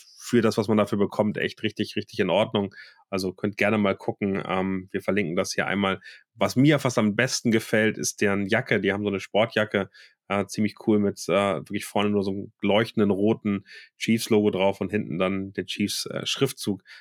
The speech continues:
Guckt euch das mal an. Ähm, schadet ja auf jeden Fall nicht. Und mit zwanzig Prozent ist es dann wirklich hier für die Playoffs, äh, richtig, richtig gut geeignet. Also da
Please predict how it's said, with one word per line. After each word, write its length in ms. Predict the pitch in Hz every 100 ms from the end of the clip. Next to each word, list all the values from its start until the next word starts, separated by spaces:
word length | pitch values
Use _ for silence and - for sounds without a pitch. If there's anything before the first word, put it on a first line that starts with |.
| _
Guckt 200 | - 107
euch 60 |
das 120 | 101 104
mal 140 | 87
an. 240 | 104 110 -
Ähm, 440 | 95 98 98 90 - _ _ _ _ _ -
schadet 480 | - - 113 101
ja 100 | 101
auf 180 | - -
jeden 280 | 98 101 107
Fall 260 | - 101 98
nicht. 280 | 95 - - - - _
Und 60 | 98
mit 100 | -
zwanzig 340 | 98 95 92
Prozent 400 | - 85 101 95
ist 140 | 85
es 80 | -
dann 180 | - 87
wirklich 240 | 87 -
hier 180 | - 92
für 120 | -
die 100 | 90
Playoffs, 540 | 85 - 85 85 - -
äh, 220 | - 85 85 _ - _ _
richtig, 400 | 113 110 110 -
richtig 280 | 123 - -
gut 200 | - 104
geeignet. 460 | - 80 98 - 80
Also 180 | 82 85
da 280 | 85 87